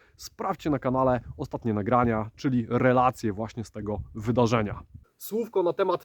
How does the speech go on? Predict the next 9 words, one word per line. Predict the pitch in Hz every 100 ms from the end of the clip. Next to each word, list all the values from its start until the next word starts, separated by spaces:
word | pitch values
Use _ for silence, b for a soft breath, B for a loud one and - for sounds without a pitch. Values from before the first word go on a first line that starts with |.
| _
elementów | 165 165 170 214 - 185
wyposażenia, | 156 175 165 147 190 190
który | 185
może | 175 175
niekoniecznie, | 175 160 170 190 - 180
e, | 180 - _ _ _ 139 170
rzuca | 135 180 196
się | - 175 170
w | 120